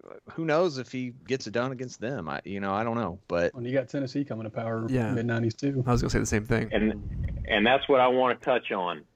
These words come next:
Speaker 4: Rodney Garner was an assistant coach under Terry Bowden until Terry fired him and Wayne Haller, defensive coordinator. Rodney
Speaker 1: Amen.
Speaker 4: Garner went to Tennessee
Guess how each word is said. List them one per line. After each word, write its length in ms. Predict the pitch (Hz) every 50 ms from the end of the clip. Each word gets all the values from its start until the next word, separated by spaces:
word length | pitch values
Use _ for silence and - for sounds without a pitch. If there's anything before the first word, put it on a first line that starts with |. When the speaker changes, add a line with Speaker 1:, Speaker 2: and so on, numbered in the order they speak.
| _ _ _ _ _ _ _ _ _ _ - - -
Speaker 4:
Rodney 340 | 98 98 113 131 143 143 135
Garner 600 | 120 135 127 123 120 120 120 117 113 110 110 - - - - - - - - - - - - - -
was 220 | - 101 98 90 80
an 240 | 90 85 - 90 -
assistant 460 | - - 131 131 - - 117 98 -
coach 340 | - 120 113 107 107 - 117
under 160 | 104 95 95
Terry 320 | - - - 117 110 110
Bowden 400 | 104 87 104 101 98 95 95 92 95
until 240 | 90 - - 92 87
Terry 360 | - - 117 107 107 107 104 -
fired 340 | - 107 101 95 95 90 90
him 180 | 90 90 92 - _ _
and 180 | - 95 90 90
Wayne 240 | 92 95 98 101 98
Haller, 360 | 92 98 98 95 92 90 85
defensive 340 | 82 80 - 101 95 - - - _ _
coordinator. 600 | 92 95 92 87 90 90 87 85 85 82 80 80 _ _
Rodney 240 | - 98 98 98 95
Speaker 1:
Amen. 80 | 90 87
Speaker 4:
Garner 260 | 104 104 101 95 95
went 160 | 92 90 - _ _ _
to 60 | 110 101
Tennessee 560 | 92 87 - - 107 107 104 101 92 87 87